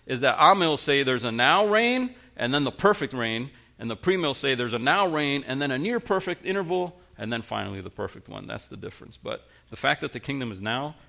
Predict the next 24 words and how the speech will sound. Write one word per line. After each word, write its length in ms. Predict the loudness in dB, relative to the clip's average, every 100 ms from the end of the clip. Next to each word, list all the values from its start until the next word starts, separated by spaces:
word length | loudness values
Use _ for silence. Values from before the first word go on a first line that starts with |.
| _
both 220 | -2 -2 -2
sides 480 | -4 -2 -4 -8 -20 _ -20 _ _ _
hold 240 | -4 -4 -6
to 100 | -8
that 320 | -8 -8 -12 -16
in 120 | -14
a 40 | -12
sense. 460 | -12 -14 -14 -20 _ _ _ _ -20 _ _ _ _ _ _ -20 _
But 400 | 2 4 2 -8 -20 -20 -20 _ _ _ _ _ _ _ -20 _ _
the 60 | -20
premills 420 | -4 -2 -2 0
have 160 | -2 -4
to 80 | -6
do 120 | -6
the 120 | -2
work 220 | -2 -2
of 100 | -4
explaining 420 | -8 -6 -4 -4
how 140 | -2 -2
there's 240 | -2 -6
two 400 | -8 -2 -2 -2
earthly 320 | -4 -4 -6 -8
reigns 380 | -6 -6 -8
later, 420 | -4 -4 -2 -6